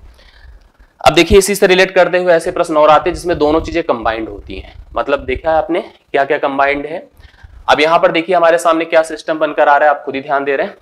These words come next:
मतलब ऐसी दशाओं में हमारे सामने दो part हैं, दशमलव के पहले का भाग है, दशमलव के बाद का भाग है ना, तो इसको थोड़ा relate करिए। दशमलव के जो पहले के भाग हैं उनको सोचिए पहले क्या है,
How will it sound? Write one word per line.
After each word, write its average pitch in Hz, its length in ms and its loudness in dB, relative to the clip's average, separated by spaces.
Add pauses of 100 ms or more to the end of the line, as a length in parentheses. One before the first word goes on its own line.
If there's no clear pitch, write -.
(160)
मतलब 180 280 0
ऐसी 175 260 2
दशाओं 156 360 0
में 170 120 -4
हमारे 143 300 -4
सामने 165 280 -4
दो 135 180 -2
part 87 280 -2
हैं, - 140 -20 (460)
दशमलव 139 360 -2
के 131 120 -8
पहले 127 320 -2
का 165 100 4
भाग 165 240 2
है, 202 60 0
दशमलव 131 360 -6
के 170 100 -4
बाद 107 300 -4
का - 80 -2
भाग - 300 -12
है - 80 -20 (260)
ना, 190 80 2
तो - 420 -8
इसको 151 180 -4
थोड़ा 147 180 2
relate 139 280 -2
करिए। 147 380 -8 (280)
दशमलव 180 360 0
के 247 100 -6
जो 240 120 -6
पहले 185 360 0
के 220 120 -2
भाग 170 320 0
हैं 190 80 -8
उनको 170 280 -4
सोचिए 127 340 -6
पहले 110 240 -8
क्या 101 180 -2
है, - 180 -12